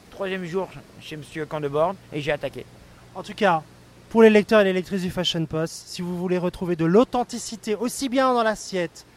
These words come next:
Speaker 2: que dans les cuisines et dans le service, c'est chez l'ami Jean. Vraiment, le, mon gros coup de cœur depuis, euh, et sincère, hein, sincère, parce que tout à l'heure, il disait, ouais, ouais, il ment bien, et cetera. Non, je
Speaker 1: Il
Speaker 2: suis
Speaker 1: ment bien
Speaker 2: sincère.
Speaker 1: parce qu'il est grand, c'est pour ça.
Speaker 2: <laughs> Non, non, mais sincèrement,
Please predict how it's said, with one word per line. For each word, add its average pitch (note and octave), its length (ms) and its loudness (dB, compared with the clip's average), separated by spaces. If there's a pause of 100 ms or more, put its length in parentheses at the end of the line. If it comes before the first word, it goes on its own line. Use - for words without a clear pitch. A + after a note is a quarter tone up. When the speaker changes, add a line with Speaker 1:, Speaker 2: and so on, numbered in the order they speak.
(180)
Speaker 2:
que C4 100 -4
dans A#3+ 140 0
les A#3 100 -2
cuisines G3+ 640 -6
et G3+ 80 -4
dans A3 100 2
le A3 60 0
service, E3+ 640 -8 (340)
c'est - 220 -4
chez G#3 280 -2
l'ami F#3+ 240 0
Jean. D#3+ 300 -6 (220)
Vraiment, G#3 280 2
le, G3+ 80 2
mon F3 120 -2
gros F#3+ 240 2
coup D4 120 0
de - 80 -18
cœur C4 180 -2
depuis, G#3 380 -6
euh, D#3+ 220 -2
et F3+ 80 -8
sincère, G#3+ 580 -2
hein, F#3+ 120 -8 (220)
sincère, A#3+ 360 -2
parce F#3+ 160 -8
que F#3 80 -6
tout - 480 -10
à G#3+ 60 6
l'heure, A#3+ 160 6
il A3+ 80 2
disait, G3 380 6
ouais, G#3 60 10
ouais, G#3 600 8
il F#3 120 -8
ment G3 200 0
bien, G3+ 260 -6
et G3 80 -8
cetera. G3+ 300 -12 (200)
Non, G3+ 260 -6 (160)
je D3+ 80 -14
Speaker 1:
Il F3+ 40 -12
Speaker 2:
suis G#3+ 120 -14
Speaker 1:
ment G3+ 60 -10
bien - 60 -14 (120)
Speaker 2:
sincère. G#3+ 180 -8
Speaker 1:
parce F#3 100 -12
qu'il G3 120 -18
est G3 60 -14
grand, F3 240 -12
c'est - 140 -14
pour F#3+ 100 -6
ça. A3 380 -6
Speaker 2:
<laughs> - 380 -16
Non, A3 180 0
non, A#3 220 0 (300)
mais E3+ 100 -8
sincèrement, G#3+ 840 -6